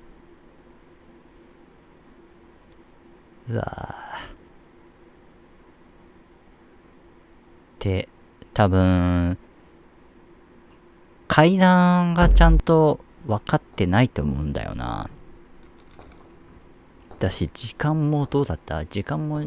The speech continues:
良くなかったかもしれん。うーん、ということで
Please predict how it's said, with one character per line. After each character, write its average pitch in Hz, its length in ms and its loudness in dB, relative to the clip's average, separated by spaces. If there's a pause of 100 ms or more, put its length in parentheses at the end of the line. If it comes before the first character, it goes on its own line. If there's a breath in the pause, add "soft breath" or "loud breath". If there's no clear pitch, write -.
(140)
良 120 100 -8
く - 120 -10
な 78 100 -6
か - 120 -12
っ - 20 -12
た - 80 -14
か - 100 -20
も - 60 -14
し - 120 -14
れ - 80 -12
ん。 - 20 -18
う - 40 -20 (840 loud breath)
ー 110 640 2
ん、 101 60 -4
と - 60 -4
い 110 60 2
う 117 40 -4
こ 143 140 -6
と - 80 -4
で 73 500 -6